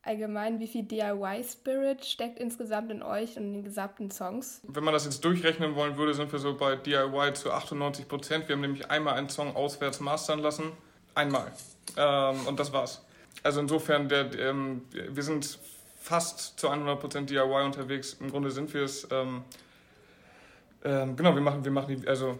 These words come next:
Speaker 2: wir haben unser Team für die Videos. Wir haben jetzt seit kurzem unser, unser Management, äh, was quasi auch Teil von uns ist. Ähm, und wir drei machen alles an der Musik selber. Und, ähm,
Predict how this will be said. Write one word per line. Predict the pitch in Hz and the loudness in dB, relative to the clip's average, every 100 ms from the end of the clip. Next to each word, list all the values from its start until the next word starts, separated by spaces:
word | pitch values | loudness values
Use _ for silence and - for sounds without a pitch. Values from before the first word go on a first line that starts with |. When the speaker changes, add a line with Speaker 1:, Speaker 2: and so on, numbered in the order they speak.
| - | -8
Speaker 2:
wir | 135 | -2
haben | 139 | -2
unser | 135 135 | 0 -2
Team | 135 151 | -2 -4
für | 139 139 | -4 -6
die | 135 | -4
Videos. | 156 147 143 143 - - | 2 2 2 -2 -10 -4
Wir | 135 | -2
haben | 131 | -2
jetzt | 127 | -2
seit | 135 127 - | -6 -6 -12
kurzem | - 143 139 131 131 | -8 -8 -6 -8 -8
unser, | - 131 131 127 127 - - | -8 -2 0 0 -2 -14 -14
unser | 117 131 131 | -10 -6 -2
Management, | 143 143 - 139 135 135 - | -2 -2 -4 -2 -4 -6 -4
äh, | 131 127 127 | 0 0 -2
was | 127 - | -8 -6
quasi | 131 127 | -6 -2
auch | 120 135 - - | -2 -2 -8 -18
Teil | - 143 139 | 0 0 0
von | 143 139 | -2 -2
uns | 139 | -2
ist. | 131 139 - - - | -4 -4 -8 -16 -4
Ähm, | 135 131 127 123 - - - - - - | -2 0 -2 -8 -16 -20 -20 -20 -20 -10
und | 139 | -4
wir | 143 | -2
drei | 139 139 139 | 2 4 4
machen | 135 139 143 131 131 | 2 -2 -2 -4 0
alles | 139 139 | 0 -2
an | 135 | -4
der | |
Musik | 135 135 131 | -4 -6 -4
selber. | 135 131 131 135 - - | -2 2 0 0 -8 -8
Und, | 135 131 131 131 - | -6 -6 -10 -12 -10
ähm, | 135 131 127 127 | -8 -6 -8 -10